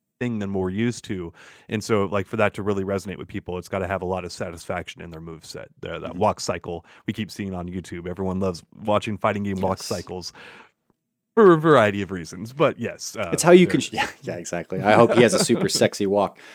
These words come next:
Speaker 2: uh, but also just that, uh, it, it, we've only really had visual presentation of him so far, right? Uh, but that's such a huge part of fighting games and, and the, the reason why people will or won't love a character. So, um, yeah, a lot of it would hinge on that.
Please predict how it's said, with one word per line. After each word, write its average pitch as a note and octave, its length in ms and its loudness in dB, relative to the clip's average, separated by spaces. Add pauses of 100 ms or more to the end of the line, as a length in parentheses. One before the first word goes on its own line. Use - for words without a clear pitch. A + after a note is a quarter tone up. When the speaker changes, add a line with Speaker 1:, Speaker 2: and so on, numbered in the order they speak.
(160)
Speaker 2:
uh, G2+ 160 2
but G2 220 2
also A2+ 340 4
just G#2+ 240 -2
that, G#2 240 2
uh, G#2 160 -2
it, A#2+ 260 0
it, - 200 -16
we've C#3 260 4
only E3+ 200 4
really A#2+ 260 4
had A2 420 -2 (160)
visual G2 800 0
presentation G2 580 0
of E2+ 100 -6
him E2+ 160 -6
so E2+ 160 -6
far, E2 320 -8
right? G2 300 -4 (220)
Uh, F2+ 100 -4
but G2 80 -2
that's G#2+ 160 2
such G2+ 160 -2
a F2 260 -2
huge - 380 -8
part F#2 300 -2
of F#2 240 -2
fighting F2+ 360 -2
games E2+ 380 -8
and, E2+ 240 -10
and F2 360 -10
the, F2 200 -8
the F#2+ 240 -10
reason F#2 440 -4
why F2+ 160 -2
people F#2+ 280 -6
will F#2 240 -2
or E2+ 120 -2
won't F2+ 300 -4
love F2+ 240 -4
a F2 60 -10
character. F#2 520 -6
So, F2+ 300 -10 (460)
um, F2+ 240 -4
yeah, F2+ 180 2
a F#2 60 0
lot F#2+ 240 2
of F2+ 80 -4
it F2 80 -4
would E2+ 200 -10
hinge E2+ 260 -8
on D#2+ 160 -8
that. D#2 200 -12